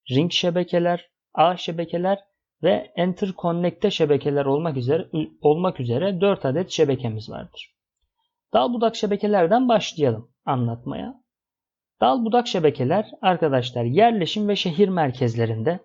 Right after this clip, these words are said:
işte köy ve kasabalarda beslemesi genellikle tek kaynaktan yapılan şebeke sistemidir. Tek kaynak dediğimiz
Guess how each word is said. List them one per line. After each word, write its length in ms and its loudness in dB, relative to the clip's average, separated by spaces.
işte 200 -2
köy 220 6
ve 100 2
kasabalarda 800 0
beslemesi 800 0
genellikle 800 0
tek 300 0
kaynaktan 680 2
yapılan 440 0
şebeke 440 0
sistemidir. 680 -14
Tek 220 2
kaynak 420 0
dediğimiz 460 -4